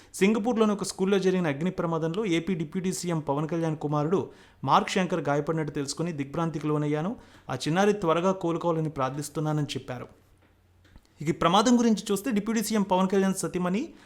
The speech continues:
అన్నా లేజినోవా తన కుమారుడితో కలిసి సింగపూర్లో ఉంటున్నారు కొంతకాలంగా. మార్క్ శంకర్ సింగపూర్లోని ఒక ప్రముఖ స్కూల్లో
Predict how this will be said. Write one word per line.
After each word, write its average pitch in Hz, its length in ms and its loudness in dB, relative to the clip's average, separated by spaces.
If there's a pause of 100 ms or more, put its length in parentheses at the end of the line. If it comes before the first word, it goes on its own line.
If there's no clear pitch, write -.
(200)
అన్నా 190 240 4
లేజినోవా 180 460 2
తన 196 180 0
కుమారుడితో 185 500 0
కలిసి 180 240 -4
సింగపూర్లో 165 440 -2
ఉంటున్నారు 156 340 -2
కొంతకాలంగా. 147 640 -2 (340)
మార్క్ 190 300 4
శంకర్ 202 300 0
సింగపూర్లోని 170 600 -2
ఒక 208 160 -4
ప్రముఖ 208 380 0
స్కూల్లో 170 340 -2